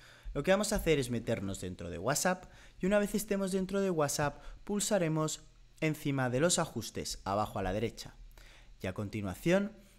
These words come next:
deslizaremos hacia abajo y pulsaremos encima de chats.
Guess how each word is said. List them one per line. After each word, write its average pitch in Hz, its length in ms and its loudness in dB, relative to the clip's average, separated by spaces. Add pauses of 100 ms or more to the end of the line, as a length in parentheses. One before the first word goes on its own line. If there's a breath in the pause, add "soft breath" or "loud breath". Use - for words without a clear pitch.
deslizaremos 131 800 2
hacia 92 220 -4
abajo 139 240 0
y 170 40 0
pulsaremos 175 560 0
encima 156 400 -2
de 180 200 -2
chats. - 540 -4